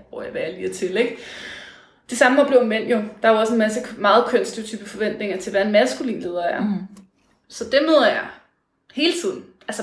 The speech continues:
Speaker 1: bare da jeg fik jobbet, var overskriften jo, "Ung kvindelig leder." Og ikke en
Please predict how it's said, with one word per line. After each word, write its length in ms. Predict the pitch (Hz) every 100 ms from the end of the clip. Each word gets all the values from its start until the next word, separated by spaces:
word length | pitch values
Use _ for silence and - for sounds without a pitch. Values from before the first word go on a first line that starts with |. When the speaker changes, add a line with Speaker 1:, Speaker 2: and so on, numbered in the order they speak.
| 214
Speaker 1:
bare 180 | 214 254
da 40 |
jeg 100 | 247
fik 300 | 254 277 -
jobbet, 340 | 220 196 240 247 - _ _ _ _ -
var 160 | 208 214
overskriften 680 | 208 226 - 208 - -
jo, 160 | 202 190
"Ung 220 | 262 269 -
kvindelig 340 | 233 226 226 185
leder." 280 | 180 180 190 - _ _ _ _ _ _ -
Og 80 | -
ikke 220 | 254 330
en 100 | 226